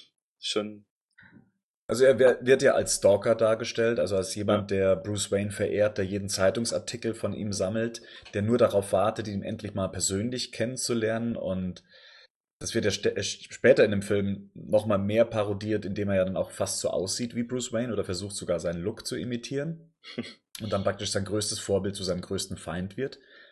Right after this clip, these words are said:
Speaker 2: Fand ich ganz, ähm, ganz interessant von der Idee her. Wenn man das Video von U two damals gesehen hat, war das sogar noch ein bisschen stärker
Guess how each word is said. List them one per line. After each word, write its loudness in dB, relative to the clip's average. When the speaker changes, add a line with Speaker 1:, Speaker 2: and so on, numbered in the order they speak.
Speaker 2:
Fand -2
ich -4
ganz, 0
ähm, -2
ganz -6
interessant -2
von -4
der 0
Idee -2
her. -4
Wenn 2
man 2
das -2
Video 2
von -2
U -4
two -6
damals -2
gesehen -4
hat, -4
war 4
das -4
sogar 0
noch -2
ein -4
bisschen -2
stärker 0